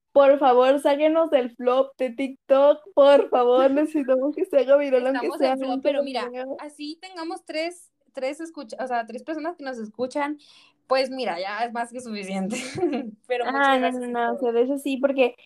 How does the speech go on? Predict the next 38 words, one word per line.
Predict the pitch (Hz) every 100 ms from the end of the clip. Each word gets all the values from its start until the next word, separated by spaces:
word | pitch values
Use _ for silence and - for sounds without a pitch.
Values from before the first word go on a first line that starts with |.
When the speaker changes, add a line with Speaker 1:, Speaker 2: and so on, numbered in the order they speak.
| _ -
Speaker 1:
de, | 240
justamente | 294 320 339 349
lo | 339
que | 320
le |
estaba | 277 240
diciendo | 254 262 262
Aranza | 262 262 277 262
es | 254
que | 262 240 - _ _ - _ _
nos | 240 277 285
escuchan, | 277 285 349 330
ponle | 320 269 254
diez | 277 294
personas | - 311 311 302 330 -
continuamente, | 262 262 254 285 302 311 359
y | 294
esas | 311 277
diez | 285 285
personas | 311 311 311 311 370 440 -
les | 262 269 269
encanta | 247 247 240 262
lo | 277
que |
estamos | 269 240 262
haciendo, | 254 262 269 339 359 _ _ -
y | 269 269 269 -
aunque | 277 285 294
sea | 285 294
muy | 311 330
poquita | 359 320 320
gente | 311 294
la | 311
que | 302
nos | 269 247
está | 240
escuchando | 240 254 247 277 269 269 -
ahora | 226 233 247 294